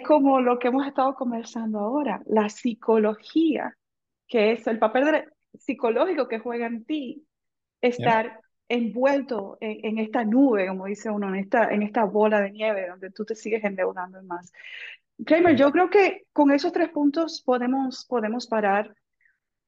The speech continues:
Speaker 1: observar, tener la conversación, tratar de empezar de nuevo, o sea, para, esto no funcionó así, pues vamos a tratarlo de esta forma. Y la clave
Speaker 2: Yeah.
Speaker 1: es tener el plan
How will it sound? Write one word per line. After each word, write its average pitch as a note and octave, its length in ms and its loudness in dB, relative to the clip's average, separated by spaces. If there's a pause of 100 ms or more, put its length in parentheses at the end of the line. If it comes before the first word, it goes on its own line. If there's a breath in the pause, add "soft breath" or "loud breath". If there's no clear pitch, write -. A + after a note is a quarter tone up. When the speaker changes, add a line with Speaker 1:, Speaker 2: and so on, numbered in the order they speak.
(140)
Speaker 1:
observar, B3+ 640 -2 (280)
tener B3+ 260 2
la D4 120 -2
conversación, B3 960 -6 (460 soft breath)
tratar B3 480 2
de B3 320 -2
empezar A#3+ 680 -2
de C4 100 -2
nuevo, A#3+ 380 -4
o A3+ 40 -12
sea, G#3+ 300 -2
para, B3+ 400 0
esto B3+ 180 -6
no B3 120 -6
funcionó B3+ 340 -6
así, A#3+ 200 -6
pues A#3 140 0
vamos A#3 180 -2
a B3 60 -2
tratarlo A#3 280 -6
de A#3 40 -8
esta A3+ 140 -8
forma. A3+ 500 -2
Y B3+ 120 -2
la B3 180 2
clave C#4 480 0
Speaker 2:
Yeah. A#3+ 180 -6
Speaker 1:
es A#3+ 160 -10
tener A#3+ 280 -6
el A#3+ 160 -2
plan C4+ 300 -2